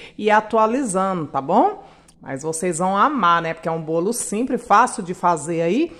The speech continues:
E sem contar que ele fica um bolo fofinho, delicioso, viu, gente? Então, bora lá fechar o forno agora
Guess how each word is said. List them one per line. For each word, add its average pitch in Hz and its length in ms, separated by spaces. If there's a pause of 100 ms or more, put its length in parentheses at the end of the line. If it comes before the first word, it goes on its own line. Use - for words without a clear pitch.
(220)
E 226 100
sem 285 260
contar 269 360
que 269 100
ele 262 80
fica 262 280
um 240 80
bolo 226 220
fofinho, 240 560
delicioso, 208 760
viu, 226 160
gente? 185 340
Então, 165 240
bora 202 320
lá 180 160
fechar 165 380
o 156 40
forno 147 380
agora 175 460